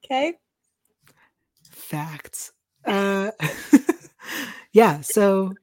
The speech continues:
Speaker 2: our shower thoughts for today are, sugar parent, would you like to bring us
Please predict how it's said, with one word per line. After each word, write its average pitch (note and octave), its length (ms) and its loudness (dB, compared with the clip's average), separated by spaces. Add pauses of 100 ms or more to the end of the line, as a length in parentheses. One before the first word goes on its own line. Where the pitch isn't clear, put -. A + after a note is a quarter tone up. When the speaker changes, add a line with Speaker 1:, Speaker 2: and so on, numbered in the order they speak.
Speaker 2:
our G#3 120 2
shower C#4+ 340 -2
thoughts A#3 300 0
for G#3+ 100 2
today G#3+ 320 2
are, F3+ 380 -2 (520)
sugar C4 380 2
parent, D#3 540 -6 (1000)
would F3+ 160 0
you G#3 140 2
like C4+ 280 2
to F#3+ 140 4
bring G3 300 6
us - 380 0